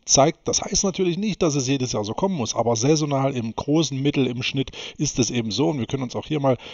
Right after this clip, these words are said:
den E-mini fünfhundert, den S und P fünfhundert Future anschauen, wie der sich so geschlagen hat im saisonalen Kontext. Und da sehen Sie natürlich auch,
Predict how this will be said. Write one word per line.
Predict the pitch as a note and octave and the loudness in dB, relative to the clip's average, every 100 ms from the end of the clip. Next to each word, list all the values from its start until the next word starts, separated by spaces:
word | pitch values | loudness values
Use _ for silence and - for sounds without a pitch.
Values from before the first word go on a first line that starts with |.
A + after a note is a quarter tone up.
| - - | -14 -4
den | A#2+ A2+ | -2 -2
E-mini | C#3+ C3+ C3+ B2 G#2 - - - | -2 -2 -2 -2 -6 -12 -20 -6
fünfhundert, | B2+ A2+ E3+ F3 C#3+ | -4 -2 0 2 4
den | A#2+ A2+ | 2 0
S | B2 A#2 | -2 -2
und | |
P | A2+ A#2+ | -2 -2
fünfhundert | B2 - A2+ - | -4 -4 -4 -4
Future | - G3 G#3 F#3 C#3 | -2 0 2 2 4
anschauen, | D3 - C#3+ C3+ B2+ - - _ | 0 4 6 4 0 -12 -20 _
wie | C3 | 0
der | B2 C3 | 6 6
sich | B2+ A#2+ | 4 0
so | B2 | 0
geschlagen | A#2+ - B2+ A#2+ A#2+ A2 | 0 0 2 2 2 0
hat | A#2 - | 0 -2
im | B2+ C3 A#2+ G#2+ | -6 -4 -6 -8
saisonalen | A#2+ B2 A#2+ A#2+ A2 A2 | -2 0 0 0 0 0
Kontext. | C3 A#2+ B2 - | -2 0 0 -2
Und | A#2 | -4
da | G#2+ | -2
sehen | A2 A2 | -2 -2
Sie | |
natürlich | G#2 G2+ G2+ G2+ F#2+ | -4 -6 -6 -6 -2
auch, | G2+ A2 | 2 2